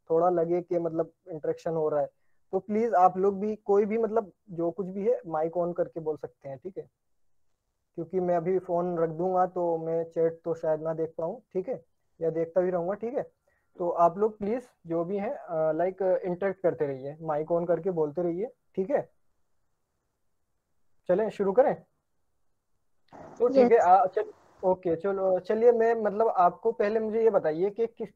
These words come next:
Speaker 1: कोई, कोई भी वेबसाइट आप विजिट करते हैं, ठीक है, तो आपको वेब, किसी भी वेबसाइट में क्या-क्या मेन पार्ट दिखाई देते हैं? जैसे आप फर्स्ट लिख, मान लीजिए आप एमयू कंट्रोलर वेबसाइट या एमयू रोबो क्लब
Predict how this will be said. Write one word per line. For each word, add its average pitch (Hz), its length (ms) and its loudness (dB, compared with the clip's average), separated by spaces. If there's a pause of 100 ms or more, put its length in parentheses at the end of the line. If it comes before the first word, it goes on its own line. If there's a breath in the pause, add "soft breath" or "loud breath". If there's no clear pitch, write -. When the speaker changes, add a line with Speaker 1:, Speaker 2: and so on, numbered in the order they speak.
Speaker 1:
कोई, 214 180 2
कोई 220 340 -2
भी 247 80 -6
वेबसाइट 214 440 2
आप 233 100 0
विजिट 175 360 -4
करते 160 320 0
हैं, 123 140 -12 (200)
ठीक 208 180 -8
है, 160 160 -8 (440)
तो 226 60 0
आपको 208 560 6
वेब, 208 180 0
किसी 220 280 -10
भी 254 100 -4
वेबसाइट 214 440 2
में 262 120 0
क्या-क्या 240 400 6
मेन 233 240 0
पार्ट 202 240 4
दिखाई 185 280 2
देते 151 260 -4
हैं? 139 140 -10
जैसे 185 240 -4
आप 196 200 2
फर्स्ट 202 180 0
लिख, 180 180 -6
मान 196 200 0
लीजिए 240 180 2
आप 240 120 -4
एमयू 208 240 -2
कंट्रोलर 196 460 0
वेबसाइट 175 480 -2
या 208 100 0
एमयू 196 280 -2
रोबो 202 260 -2
क्लब 208 260 -2